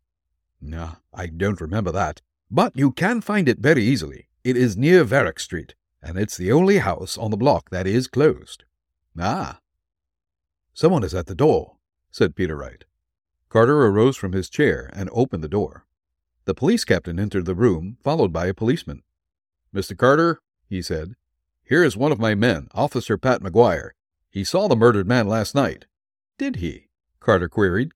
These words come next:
casting a searching glance at McGuire, who replied, "That I did, sir." "Sit down and tell me all about it." Pat McGuire took a seat. "This morning," he said, "I reported at the station house, and I heard about the murder.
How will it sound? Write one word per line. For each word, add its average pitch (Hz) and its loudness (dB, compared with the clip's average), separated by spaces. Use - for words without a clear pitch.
casting 101 -4
a 90 -6
searching 98 -2
glance 95 -2
at 98 -8
McGuire, 95 -2
who 104 -4
replied, 98 0
"That 131 -2
I 120 2
did, 123 0
sir." 131 -2
"Sit - -8
down 95 0
and 95 -6
tell 135 0
me 127 2
all 131 4
about 127 -2
it." - -8
Pat 95 -2
McGuire 101 2
took 98 -6
a 92 -8
seat. - -8
"This 143 -6
morning," 147 0
he 90 -6
said, 85 -6
"I 180 0
reported 185 2
at 120 -6
the - -14
station - -2
house, 113 -4
and 98 -14
I 92 -8
heard 170 2
about 120 0
the 104 -10
murder. 113 0